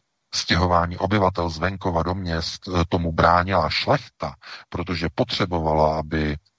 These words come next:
lidé na venkově pracovali na polích, takzvaná robota, tak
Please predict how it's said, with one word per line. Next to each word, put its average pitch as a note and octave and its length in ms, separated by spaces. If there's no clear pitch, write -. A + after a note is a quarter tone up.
lidé E2 300
na D#2+ 100
venkově D#2+ 400
pracovali E2 640
na E2 180
polích, F#2+ 460
takzvaná D#2 500
robota, F2 500
tak - 140